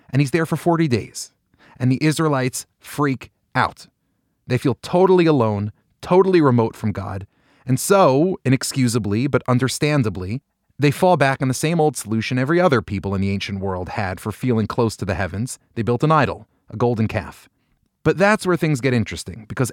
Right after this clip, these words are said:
after God expresses his anger, Moses is essentially able to communicate that the problem here is that the Israelites want to have a relationship with God. That's what humans want. But if they need to rely on Moses to make that relationship happen,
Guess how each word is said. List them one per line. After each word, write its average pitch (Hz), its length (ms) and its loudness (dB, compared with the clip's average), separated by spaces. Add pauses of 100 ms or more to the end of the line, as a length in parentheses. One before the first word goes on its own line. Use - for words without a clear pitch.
(100)
after 190 380 2
God 139 280 0
expresses 135 560 -4
his 120 240 -2
anger, 104 400 -4 (340)
Moses 175 440 2
is 139 100 0
essentially 135 580 -2
able 127 260 -4
to 120 120 -4
communicate 127 840 -4 (240)
that - 140 -6
the 147 60 0
problem 185 520 2
here 104 240 -2
is 120 120 -6
that 139 140 -2
the 147 160 -6
Israelites 175 460 0
want 135 460 -2
to 131 100 0
have 117 280 -2
a 120 80 0
relationship 110 640 -4
with 104 140 -6
God. 78 380 -8
That's 151 200 -2
what 143 120 -4
humans 123 360 0
want. 98 440 -6 (520)
But 156 120 2
if 156 80 0
they 160 120 2
need 180 320 2
to 170 100 -2
rely 151 600 2 (300)
on 147 120 4
Moses 151 460 2
to 139 140 -2
make 147 220 -2
that 147 140 0
relationship 135 560 -4
happen, 135 500 -2